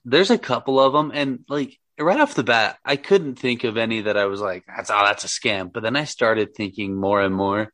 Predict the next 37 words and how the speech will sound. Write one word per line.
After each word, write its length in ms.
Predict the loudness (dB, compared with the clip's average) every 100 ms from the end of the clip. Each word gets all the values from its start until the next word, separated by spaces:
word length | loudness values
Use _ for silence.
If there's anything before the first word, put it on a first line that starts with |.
| 0
and 100 | 2
there's 180 | 4
a 60 | 2
couple 300 | -2 -2 0
of 140 | -2
things 260 | -4 -8 -8
that 180 | -12 -12
drive 600 | -6 0 2 4 2 -2
me 420 | -2 0 -2 -6 _
crazy. 500 | -2 2 2 0 -2
So 140 | -2
I'm 80 | 0
gonna, 240 | 0 -2 -8
we'll, 300 | -4 0 0
we'll 180 | 2 0
build 320 | 4 6 6
up 260 | 6 2 -2
in, 280 | -6 -4 -8
uh, 240 | -6 -8 -10 -6
order 380 | 4 6 6 6
of 80 | 4
annoyance. 600 | 2 2 2 -2 -10 -18 -20 -20 _
But 160 | 0 2
first 260 | 4 4
one, 140 | 4 4
this 160 | 4
is 100 | 2
really 220 | 4 4 6
relevant 460 | 4 4 2 -4
to 60 | -4
me 160 | -2 2
right 240 | 0 0
now. 260 | 0 2 2
I'm 140 | 0
in 80 | -4
school, 680 | -8 -6 0 4 4 2 _
and 380 | -2 0 -2 -10